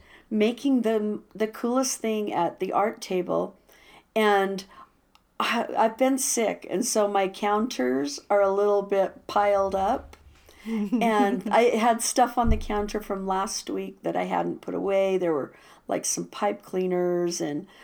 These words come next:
Speaker 1: a bunch of stuff that usually I don't have out for free access.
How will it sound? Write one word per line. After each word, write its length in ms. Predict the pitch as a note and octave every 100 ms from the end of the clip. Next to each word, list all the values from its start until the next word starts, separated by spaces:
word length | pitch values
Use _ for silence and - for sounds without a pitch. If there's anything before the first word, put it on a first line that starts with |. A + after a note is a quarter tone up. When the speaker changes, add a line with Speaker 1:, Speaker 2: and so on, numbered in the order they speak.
| -
Speaker 1:
a 60 | A3
bunch 300 | B3 C#4 -
of 80 | G#3+
stuff 400 | - G#3 F#3+ F#3+
that 260 | F#3+ F3 -
usually 540 | G3+ G#3 F#3+ F#3 F3+ E3+
I 100 | E3+
don't 420 | E3+ E3 D3+ -
have 220 | F3+ F3 F3
out 320 | D#3+ C#3 -
for 140 | E3+
free 300 | E3 E3+ E3
access. 640 | D#3 E3 - G3+ A3 -